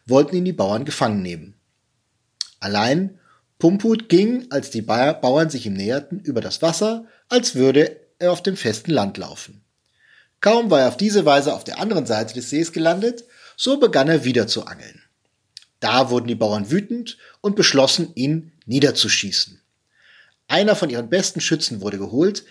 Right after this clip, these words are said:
er musste sein Gewehr laden, auf ihn anlegen und schießen. Allein, sobald der Schuss krachte, hob Pum-, Pumphut nur sein Bein in die Höhe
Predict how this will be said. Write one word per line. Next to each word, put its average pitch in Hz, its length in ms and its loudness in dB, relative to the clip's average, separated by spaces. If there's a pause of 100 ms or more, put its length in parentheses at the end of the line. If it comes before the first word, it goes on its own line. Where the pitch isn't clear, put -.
(180)
er 110 100 -10
musste 127 240 0
sein 92 200 -4
Gewehr 131 320 0
laden, 185 520 2 (220)
auf 110 160 -6
ihn 104 120 -8
anlegen 127 720 -2
und 202 180 -2
schießen. 110 540 -2 (960)
Allein, 180 560 2 (280)
sobald 175 400 2
der 170 80 2
Schuss - 280 -2
krachte, 196 640 0 (260)
hob 269 240 -4
Pum-, 170 260 -2
Pumphut 196 600 -2
nur 143 180 4
sein 101 240 -2
Bein 143 240 2
in 208 80 -4
die 185 100 0
Höhe 185 380 4